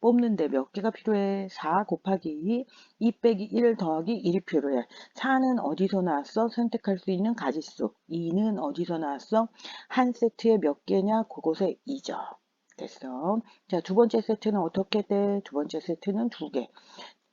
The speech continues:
해서 다섯 번째 세트까지 전부 다 두 개. 왜 두 개야? 한 세트에 몇 개냐의 두 개겠죠. 자, 이것도 계산을 하면 여기는 다섯 개가 되고요. 여기는 어떻게 되느냐?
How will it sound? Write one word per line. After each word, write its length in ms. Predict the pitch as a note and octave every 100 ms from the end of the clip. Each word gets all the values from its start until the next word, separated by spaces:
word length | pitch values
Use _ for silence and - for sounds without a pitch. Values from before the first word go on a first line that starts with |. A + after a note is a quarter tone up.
| -
해서 440 | G3 G#3 A#3 B3+ D4 - - _
다섯 340 | - F3+ B3+
번째 280 | C4+ A#3+ A#3+
세트까지 540 | A#3 A3 - G3+ G3 A3
전부 320 | F#3+ A3 G#3+
다 120 | A#3
두 220 | A3+ -
개. 180 | D3 - - -
왜 280 | F#3 G#3
두 200 | G#3 E3+
개야? 360 | E3 D#3+ F#3+ A3+ - _ _
한 260 | - B3 C4
세트에 480 | - B3+ - B3 A3
몇 300 | D3 C#3 -
개냐의 600 | A3+ A3 F#3+ G#3 C4 B3+
두 140 | - -
개겠죠. 400 | C3+ - - - - _ _ _ _ _ _ _ _ _ _ -
자, 260 | - D3+ B2
이것도 240 | C#3 D3 D#3
계산을 380 | D#3 E3 E3 E3+
하면 640 | F3+ E3+ D#3 E3 A3+ C#4 - - - - -
여기는 440 | C#3 D#3+ G#3+ B3+
다섯 320 | - D#3+ G3 -
개가 220 | F3+ D#3+
되고요. 460 | C3 - D3+ C3 - _ _
여기는 240 | D#3+ G#3+ G#3
어떻게 240 | - F3+
되느냐? 680 | E3 C3+ C3 D#3+ D3+ B2+ A#2+